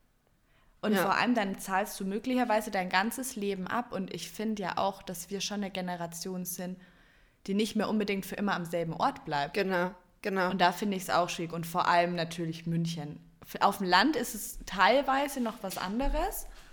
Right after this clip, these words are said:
Speaker 1: Aber
Speaker 2: Ja.
Speaker 1: auch da sind ja, finde ich, die Preise mittlerweile enorm gestiegen.
Speaker 2: Ja.
Speaker 1: Aber
Speaker 2: Absolut.
Speaker 1: Großstadt, also ich hab auch mal spaßeshalber ein bisschen in Berlin geschaut. Pff,
Speaker 2: Ja.
Speaker 1: super, super teuer.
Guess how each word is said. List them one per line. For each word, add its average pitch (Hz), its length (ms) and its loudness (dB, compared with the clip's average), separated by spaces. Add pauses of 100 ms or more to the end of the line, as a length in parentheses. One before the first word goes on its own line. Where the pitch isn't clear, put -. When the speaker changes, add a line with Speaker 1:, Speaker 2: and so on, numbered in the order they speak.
(280)
Speaker 1:
Aber 185 180 4
Speaker 2:
Ja. 175 160 6
Speaker 1:
auch - 60 -4
da 170 160 8
sind 247 180 8
ja, 247 100 4
finde 247 200 2
ich, - 40 -10
die 226 120 -6
Preise 208 380 -2
mittlerweile 190 500 0
enorm 160 460 0
gestiegen. 240 460 0
Speaker 2:
Ja. 170 160 0 (960)
Speaker 1:
Aber 175 200 -2
Speaker 2:
Absolut. 175 300 -2
Speaker 1:
Großstadt, 208 520 2
also 180 180 -2
ich 165 120 -6
hab 170 140 -4
auch 185 260 2
mal 185 340 0
spaßeshalber 175 800 2
ein 170 80 -4
bisschen 175 280 -6
in 160 120 -4
Berlin 170 380 2
geschaut. 151 600 0 (1000)
Pff, - 480 2 (920)
Speaker 2:
Ja. 180 140 -4
Speaker 1:
super, 170 240 0
super 160 320 -8
teuer. 151 420 -8